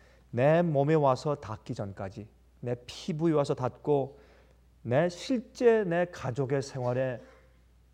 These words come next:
영향을 주기 전까지는 사실은, 아, 우리와 사실은 상관이 없는 것입니다.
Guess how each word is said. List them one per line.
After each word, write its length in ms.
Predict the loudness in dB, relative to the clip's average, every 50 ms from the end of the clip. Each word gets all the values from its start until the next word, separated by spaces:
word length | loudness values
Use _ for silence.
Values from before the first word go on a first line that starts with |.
| _ -4
영향을 340 | -2 -2 0 0 -2 -4
주기 180 | -4 -4 -4 -4
전까지는 460 | -4 -4 -4 -4 -4 -4 -4 -4 -6
사실은, 500 | -8 -8 -10 -10 -8 -8 -8 -8 -10 -12 -18 _ _ _ _ -20 -20 -20 _ _ _ _ _ _ _ _ _ _ _ _ _ _ _ _ _ _ _
아, 260 | -12 -12 -12 -12 -14 -18 -20 -20 -20 _ _ _ _ _ _ _ _ _ _ _ _ _ _ _ _ -4
우리와 300 | -2 0 2 2 2 2
사실은 340 | 0 -2 -6 -6 -6 -8
상관이 480 | -8 -10 -8 -4 -4 -2 0 0 2 2
없는 260 | 0 -2 -2 -2 -4
것입니다. 460 | -4 -6 -8 -10 -12 -12 -12 -14 -18